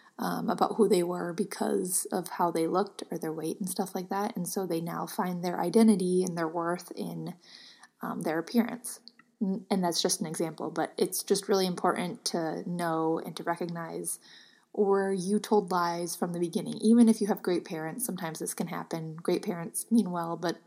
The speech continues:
every parent kind of messes up their kid a little bit. And so maybe from the beginning of your life, you actually weren't, these, these truths weren't instilled in you.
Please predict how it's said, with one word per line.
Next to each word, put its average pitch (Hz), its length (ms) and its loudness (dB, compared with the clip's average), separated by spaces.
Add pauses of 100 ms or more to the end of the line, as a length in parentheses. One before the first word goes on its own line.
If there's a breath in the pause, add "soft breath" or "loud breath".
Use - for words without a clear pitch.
every 170 180 0
parent 170 300 -8
kind 165 180 -8
of 165 80 -6
messes 160 300 -4
up 175 140 -4
their 180 100 -2
kid 170 160 -2
a 170 80 0
little 180 180 2
bit. 190 280 2 (480 loud breath)
And 196 120 -2
so 208 320 8
maybe 202 300 4
from 208 180 0
the 202 60 2
beginning 175 520 0
of 170 120 -4
your 185 120 -4
life, 170 340 -4
you 180 120 2
actually 160 460 0
weren't, 160 440 -2 (280 soft breath)
these, 208 220 4
these - 200 2
truths 185 380 0
weren't - 160 -2
instilled - 420 -2
in 180 140 0
you. 247 320 4